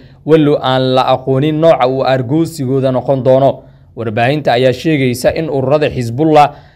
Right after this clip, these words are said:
ee Lubnaan ka dagaalantay iyo Xuutiyiinta Yemen ay ka qayb qaadan doonaan jawaabta ay Iiraan kaga argudan doonto faragelinta lagu sameeyey dalkeeda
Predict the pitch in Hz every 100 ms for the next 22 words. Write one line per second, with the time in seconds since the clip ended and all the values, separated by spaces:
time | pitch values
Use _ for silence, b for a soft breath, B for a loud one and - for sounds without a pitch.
0 | B _ - 139 143 143 156 170 - 156
1 | 139 127 131 127 120 156 135 143 135 147
2 | 170 165 135 160 110 87 b b b -
3 | 101 110 151 - 131 - 131 131 156 139
4 | 131 143 147 127 120 131 147 143 - 127
5 | 135 127 135 156 113 - B B - 170
6 | 202 165 135 135 160 156 135 135 170 -
7 | 147 127 151 196 160 143 180 - 143 131
8 | 139 139 170 160 127 110 110